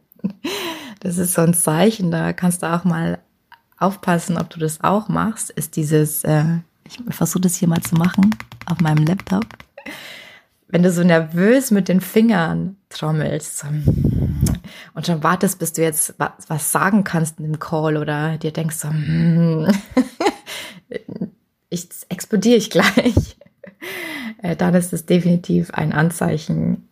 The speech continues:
äh, dass du diesen, diesen Antreiber der Ungeduld beziehungsweise Unge-, eine ungeduldige Person bist, beziehungsweise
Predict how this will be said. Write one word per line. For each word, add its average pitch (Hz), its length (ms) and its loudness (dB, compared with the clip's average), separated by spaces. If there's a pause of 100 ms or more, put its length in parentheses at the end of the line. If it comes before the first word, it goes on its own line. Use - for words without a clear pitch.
äh, 165 400 -8 (560)
dass 160 300 -2
du 156 120 -6
diesen, 156 600 0 (460)
diesen 156 260 -2
Antreiber 151 600 0
der - 240 -4
Ungeduld 156 640 2
beziehungsweise 156 720 -8
Unge-, 220 320 4 (480)
eine 175 180 0
ungeduldige 190 600 4
Person 180 600 0
bist, 185 320 -2
beziehungsweise 156 960 -6